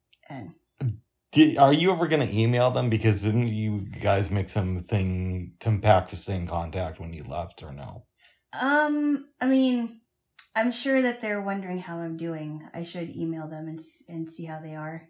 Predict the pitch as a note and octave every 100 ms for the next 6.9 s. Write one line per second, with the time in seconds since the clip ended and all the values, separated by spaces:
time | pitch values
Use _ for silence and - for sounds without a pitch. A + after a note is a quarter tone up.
0 | _ - _ _ _ - - F3+ F3+ F3+
1 | F3 F3 - F3 E3 D#3+ D#3+ D#3 D3+ D3+
2 | D#3+ D#3 D#3 D#3 - D#3 D3 C#3+ D3+ D#3
3 | - - E3+ D#3+ D#3 D3+ D#3 D#3+ D3+ D3+
4 | F3 - - - B2+ - C#3 B2+ E3+ E3+
5 | C3+ A#2+ G#2 B2 C3+ A2 G2 - F2+ D#2
6 | E2+ E2 - - G#2+ B2+ - - A2+